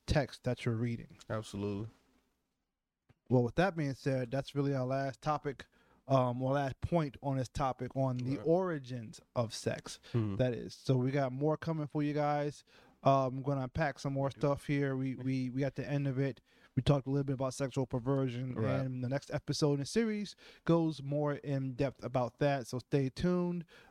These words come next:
Speaker 1: Um, also, um, again, we love you guys. We care about you guys. We're here to listen.
Speaker 2: Yeah.
Speaker 1: Please hit us up on, you know, the Twitter, on the comment section.
Speaker 2: Mm-hmm.
Speaker 1: Click the link. Click
Speaker 2: Mm-hmm.
Speaker 1: subscribe.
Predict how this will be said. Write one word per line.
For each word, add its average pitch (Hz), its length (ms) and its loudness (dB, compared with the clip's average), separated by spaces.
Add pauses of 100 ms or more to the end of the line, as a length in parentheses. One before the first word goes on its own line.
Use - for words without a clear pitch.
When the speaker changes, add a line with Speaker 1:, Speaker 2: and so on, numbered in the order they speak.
Speaker 1:
Um, 135 520 2 (160)
also, 147 680 2 (540)
um, 131 420 4
again, 135 360 -2
we 120 80 -4
love 185 200 2
you 185 60 -4
guys. 165 480 -2
We 131 120 -8
care 170 160 2
about 156 180 0
you 147 60 -8
guys. 139 280 0
We're 127 120 -4
here 147 240 0
to 143 80 0
listen. 156 500 -2 (440)
Speaker 2:
Yeah. 107 80 4
Speaker 1:
Please 165 260 4
hit 160 120 -4
us 151 200 -4
up 151 280 0 (140)
on, 131 720 -2
you 135 140 0
know, 123 240 0
the 117 60 -4
Twitter, 139 600 2
on 123 380 -6
the - 60 -16
comment 143 420 0
section. 135 560 -2 (120)
Speaker 2:
Mm-hmm. 113 300 -2 (380)
Speaker 1:
Click 165 220 6
the 156 80 2
link. 147 400 -2 (220)
Click 160 140 4
Speaker 2:
Mm-hmm. 104 100 -4
Speaker 1:
subscribe. 143 640 2